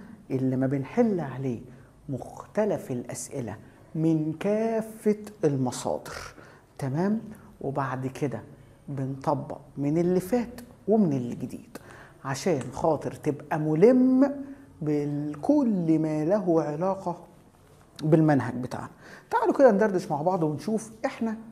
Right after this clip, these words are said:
ايه المنهج بتاعنا باختصار شديد. احنا عندنا شابتر اسمه الدعامة. تمام؟ هناخد ان الدعامة دي الحاجة اللي بتخليني واقف على حيلي مفروض كده، وهنعرف ان الدعامة انواع،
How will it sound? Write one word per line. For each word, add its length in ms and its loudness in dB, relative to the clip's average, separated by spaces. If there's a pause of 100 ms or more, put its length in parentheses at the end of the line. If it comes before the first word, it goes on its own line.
(100)
ايه 60 0
المنهج 420 -2
بتاعنا 440 -6
باختصار 440 -6
شديد. 440 -18 (540)
احنا 200 2
عندنا 260 2
شابتر 420 -6 (680)
اسمه 320 -2 (360)
الدعامة. 640 0 (640)
تمام؟ 380 -2 (540)
هناخد 500 4
ان 160 2
الدعامة 540 2
دي 280 2
الحاجة 420 0
اللي 120 2
بتخليني 500 -2
واقف 400 -2
على 140 -4
حيلي 340 0
مفروض 500 0
كده، 220 -12 (600)
وهنعرف 520 2
ان 120 0
الدعامة 560 2 (220)
انواع، 440 4